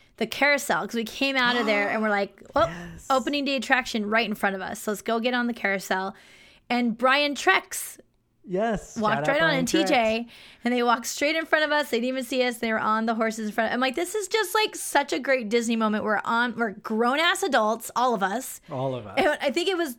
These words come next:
Speaker 1: I think Dating Disney was also
Speaker 2: Oh,
Speaker 1: on
Speaker 2: yeah,
Speaker 1: there.
Speaker 2: yeah.
Speaker 1: Also, right? All,
Speaker 2: Yep.
Speaker 1: so all six of us, we weren't necessarily together as a group, but, like, we're all adults riding this carousel, just, like,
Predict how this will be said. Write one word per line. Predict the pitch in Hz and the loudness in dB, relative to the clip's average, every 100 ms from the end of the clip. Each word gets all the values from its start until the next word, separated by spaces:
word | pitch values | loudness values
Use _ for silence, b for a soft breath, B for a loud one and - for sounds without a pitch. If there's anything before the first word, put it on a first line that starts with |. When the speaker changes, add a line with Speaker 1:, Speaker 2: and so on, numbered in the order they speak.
| - | -2
Speaker 1:
I | 262 | -2
think | 359 403 | -2 -2
Dating | 269 277 277 247 | 0 0 -2 0
Disney | 254 240 240 208 | -2 -2 -2 0
was | 214 | -2
also | 196 220 233 - 196 185 196 - b b b b b b | 0 0 0 0 -2 0 -4 -8 b b b b b b
Speaker 2:
Oh, | 185 | 4
Speaker 1:
on | 190 | 6
Speaker 2:
yeah, | 226 277 233 135 | 4 4 4 4
Speaker 1:
there. | |
Speaker 2:
yeah. | 180 156 113 | 4 2 2
Speaker 1:
Also, | 95 214 220 | 0 0 2
right? | 214 262 | 4 4
All, | 262 254 | 4 4
Speaker 2:
Yep. | 160 - 151 | 2 0 2
Speaker 1:
so | 269 | 4
all | 294 | 4
six | - - 330 | 0 -2 0
of | 285 | 2
us, | 262 254 | 4 2
we | 262 | 0
weren't | 262 277 - | -2 -4 -4
necessarily | 277 269 - 262 254 | -2 0 2 2 2
together | 262 220 220 220 | 0 0 2 2
as | 214 | 0
a | 202 | -2
group, | 240 247 226 | 0 -2 -2
but, | 226 | -2
like, | 220 220 | -2 -2
we're | 226 - | -4 0
all | 233 277 320 339 | 2 2 2 0
adults | 277 262 240 240 233 | 0 2 2 0 -2
riding | 220 220 294 | -2 -2 -2
this | 359 370 | -4 -4
carousel, | - 302 285 285 277 269 254 | 0 2 2 2 2 4 2
just, | 254 - | -2 -2
like, | 285 269 | -2 -2